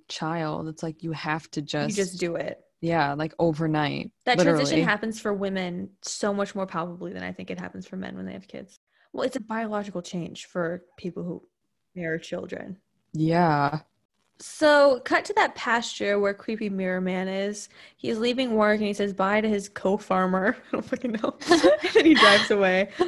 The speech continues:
Speaker 2: Another car pulls up with a man who looks really familiar, and I wrote, "I don't know if we've seen him before," so I had a Scully moment.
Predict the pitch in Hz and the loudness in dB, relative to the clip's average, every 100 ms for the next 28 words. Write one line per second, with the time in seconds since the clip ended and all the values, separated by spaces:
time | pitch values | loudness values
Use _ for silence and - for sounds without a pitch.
0 | 320 247 247 262 339 339 254 254 240 220 | 2 2 4 4 4 6 4 4 2 4
1 | 208 208 226 214 208 233 269 247 240 208 | 4 2 0 2 2 4 2 0 0 0
2 | 208 254 247 202 185 226 294 311 226 208 | 2 2 0 0 2 4 4 4 4 4
3 | 240 - 233 269 269 233 220 190 220 254 | 4 4 4 2 2 -2 -2 -4 0 0
4 | 269 330 320 285 240 294 294 - 339 392 | 2 2 4 2 2 2 0 0 0 2
5 | 302 214 190 185 185 | 2 0 0 0 -2